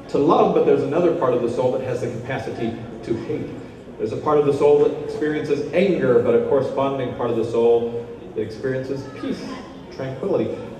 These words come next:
There's a part of the soul that knows great sorrow, but thank goodness there's a corner of the soul that knows only happiness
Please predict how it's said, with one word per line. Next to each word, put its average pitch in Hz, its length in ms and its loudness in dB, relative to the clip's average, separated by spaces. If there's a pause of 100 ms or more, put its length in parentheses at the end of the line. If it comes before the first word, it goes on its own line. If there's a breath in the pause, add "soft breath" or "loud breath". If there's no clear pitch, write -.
(100)
There's 139 140 0
a - 60 -2
part 233 140 6
of 202 80 4
the 208 140 8
soul 214 180 8
that 208 140 6
knows 208 320 8
great 226 280 4
sorrow, 202 460 4
but - 160 4
thank 180 240 2
goodness 117 300 4
there's 143 180 6
a - 140 -2
corner 170 280 4
of 165 120 4
the 151 80 0
soul 147 300 4
that 143 120 2
knows 135 240 0
only 165 480 2 (360)
happiness - 680 -6